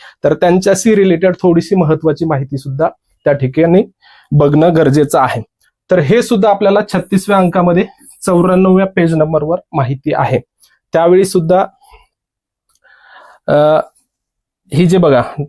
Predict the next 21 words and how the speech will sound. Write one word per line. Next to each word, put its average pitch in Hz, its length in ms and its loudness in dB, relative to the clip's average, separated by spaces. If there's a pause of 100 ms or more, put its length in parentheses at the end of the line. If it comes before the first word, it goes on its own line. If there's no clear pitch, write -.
(320)
या 147 120 2
ठिकाणी 151 300 2
दिलेली 147 360 2
आहे 143 80 4
माहिती, 139 240 2
नॅशनल 143 420 2
डेमोक्रेटिक 147 640 0 (160)
काँग्रेस 143 400 -2
या 143 80 2
पक्षाचे 143 380 -2
राजकीय 139 360 0
होते, 135 240 0 (120)
ने-, 135 300 2
नेते 135 280 0
होते. 127 360 -2
सेम 160 340 0 (260)
ऑप्शन 139 340 -2
तुम्हाला 135 240 -2
त्या 131 120 -4
ठिकाणी 127 300 -6
दिसतंय. 135 360 -10